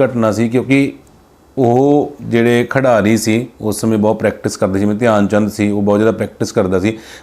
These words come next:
ਪ੍ਰੈਕਟਿਸ ਕਾਰਨ ਹੀ ਉਸ ਗੋਲ ਪੋਸਟ ਨੂੰ ਦੇਖ ਪਾਏ, ਕਿਉਂਕਿ ਉਹ ਅਕਸਰ ਸ਼ਾਟ ਖੇਡਦਾ ਸੀ ਤੇ ਉਹ ਜਿਹੜੇ ਸ਼ਾਟ ਸੀ, ਉਹ ਗੋਲ ਪੋਸਟ ਦੇ ਵਿੱਚ ਲੱਗਦੇ ਸੀ, ਪਰੰਤੂ ਉਸ ਦਿਨ ਨਹੀਂ ਲੱਗ ਰਹੇ ਸੀ, ਕਿਉਂਕਿ ਉਹਨੇ ਬਹੁਤ ਵਾਰ ਟਰਾਈ ਕੀਤਾ, ਕੋਈ ਵੀ ਗੋਲ ਨਹੀਂ ਹੋ ਰਿਹਾ ਸੀ।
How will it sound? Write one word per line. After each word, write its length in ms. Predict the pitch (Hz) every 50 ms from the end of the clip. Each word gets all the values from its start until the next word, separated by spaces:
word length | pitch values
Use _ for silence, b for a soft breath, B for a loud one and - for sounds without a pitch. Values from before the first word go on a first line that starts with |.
| B _
ਪ੍ਰੈਕਟਿਸ 460 | - 135 135 135 - - 180 160 -
ਕਾਰਨ 360 | - - 139 127 123 123 127 127
ਹੀ 120 | 123 135
ਉਸ 220 | 139 135 123 123
ਗੋਲ 240 | 123 113 113 113 117
ਪੋਸਟ 320 | 101 101 110 110 107 - 110
ਨੂੰ 120 | 107 104
ਦੇਖ 200 | 98 95 90 -
ਪਾਏ, 180 | - 101 98 98
ਕਿਉਂਕਿ 180 | 110 117 135
ਉਹ 100 | 139 135
ਅਕਸਰ 500 | 127 131 - - 160 151 147 151 151 -
ਸ਼ਾਟ 300 | - - 123 113 117 113
ਖੇਡਦਾ 400 | - 123 113 110 107 107 123 120
ਸੀ 180 | 107 104 113 117 117 B B B B B _
ਤੇ 80 | - 120
ਉਹ 60 | 113
ਜਿਹੜੇ 240 | 117 110 117 120 117
ਸ਼ਾਟ 320 | 113 - 110 101 104 101
ਸੀ, 160 | - - 120 117
ਉਹ 100 | 113 110
ਗੋਲ 240 | 101 104 104 104
ਪੋਸਟ 320 | 101 - 107 104 95 - 110
ਦੇ 60 | 107
ਵਿੱਚ 160 | 107 107 110
ਲੱਗਦੇ 340 | 104 98 92 90 92 95 95
ਸੀ, 220 | 92 - 113 113 113 B B B B B
ਪਰੰਤੂ 440 | - 120 120 123 123 123 143 143 143
ਉਸ 100 | 135 120
ਦਿਨ 160 | 123 139 139
ਨਹੀਂ 100 | 139 135
ਲੱਗ 180 | 113 92 80 85
ਰਹੇ 160 | 90 95 95
ਸੀ, 80 | 90 98
ਕਿਉਂਕਿ 140 | 101 107 113
ਉਹਨੇ 140 | 117 120
ਬਹੁਤ 260 | 117 107 110 110 110 117
ਵਾਰ 180 | 120 120 117
ਟਰਾਈ 300 | 104 - 107 98 98 104
ਕੀਤਾ, 300 | 101 104 98 92 - 107
ਕੋਈ 200 | 104 104 104 104
ਵੀ 120 | 104 113 117
ਗੋਲ 300 | 104 98 98 101 98 101
ਨਹੀਂ 120 | 104 107
ਹੋ 80 | 98 87
ਰਿਹਾ 140 | 90 92
ਸੀ। 220 | 92 95 107 120